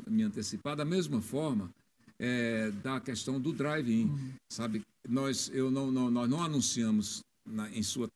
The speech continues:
Speaker 1: totalidade, mas não está descartada É porque eu não quero criar falsa expectativa
Speaker 2: Uhum.
Speaker 1: também, mas o certo, o, o fundamental é nó-, é, seria nós termos o canal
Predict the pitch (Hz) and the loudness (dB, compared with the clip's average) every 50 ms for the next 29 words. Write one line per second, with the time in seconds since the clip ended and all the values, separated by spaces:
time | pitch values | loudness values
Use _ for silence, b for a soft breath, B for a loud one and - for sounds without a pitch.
0 | _ - 160 156 - 135 123 110 101 95 120 139 147 147 123 107 117 135 143 135 | _ -8 -6 -4 -2 -2 0 0 0 0 0 0 0 0 0 2 2 2 2 0
1 | 120 143 190 190 147 - - 156 165 151 143 139 - - - - - 135 - - | 0 2 2 2 2 0 -2 -2 -2 -2 -2 -2 -2 -2 -2 -2 -4 -4 -4 -6
2 | _ 139 143 147 143 131 104 92 90 82 - B B B B B B B - 107 | _ -2 0 0 2 0 0 -2 -4 -8 -12 B B B B B B B -10 -8
3 | - - 131 110 - 151 151 165 160 - - 147 151 151 - - 147 151 135 131 | -6 -6 -6 -4 -2 -2 -2 -2 -2 -2 -2 0 0 0 0 -2 0 0 0 0
4 | 131 - - 135 131 120 - 147 - - - 156 147 - 156 135 107 - 135 113 | 0 -2 -4 -4 -4 -4 -4 -4 -4 -4 -4 -6 -4 -4 -6 -6 -4 -2 -2 -2
5 | - - - 104 110 127 147 151 123 104 - - _ _ _ - 110 120 131 143 | -2 0 0 2 2 2 2 2 -2 -4 -6 -10 _ _ _ 0 2 4 4 4
6 | 147 151 151 127 - - - - - 147 147 147 147 117 - - - - 147 160 | 2 2 0 0 0 -2 -2 -4 -2 -2 -2 -2 -2 0 2 4 4 4 4 2
7 | 170 160 151 - - 180 - - - 151 139 123 - B B B B - 139 - | 2 0 0 -2 -4 -8 -8 -4 -4 -2 -2 -4 -6 B B B B -6 -6 -4
8 | - - 180 185 175 165 156 135 113 113 - 135 139 139 135 143 139 131 120 120 | -2 0 0 2 2 2 2 2 0 2 0 0 0 0 0 0 -2 -2 -2 0
9 | 123 131 131 123 131 123 117 110 113 - - - 123 123 127 135 135 139 135 120 | 0 0 -2 -4 -6 -8 -10 -8 -6 -6 -4 0 2 2 2 2 2 0 -2 -4
10 | - - 135 131 131 131 123 110 139 - - - 165 139 110 107 107 120 139 147 | -2 0 0 2 2 2 2 0 -2 -2 -4 -2 2 4 6 6 6 6 4 2
11 | 139 123 | -2 -4